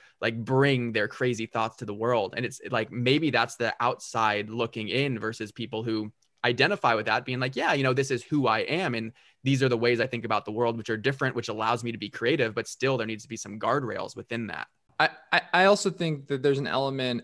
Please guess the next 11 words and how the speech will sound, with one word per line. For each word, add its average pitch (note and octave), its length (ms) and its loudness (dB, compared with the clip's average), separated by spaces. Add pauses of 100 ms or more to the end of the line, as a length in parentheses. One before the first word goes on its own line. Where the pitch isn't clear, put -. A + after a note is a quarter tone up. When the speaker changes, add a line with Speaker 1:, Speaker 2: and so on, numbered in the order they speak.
Speaker 2:
of A2 500 2 (480)
sometimes D#3+ 540 0
we C3+ 80 0
look B2+ 300 -2
to C#3+ 40 -2
the A#2+ 100 -2
creative B2 460 -2
person B2 320 -6
closest A#2 460 -8
to B2+ 80 0
us E3 320 0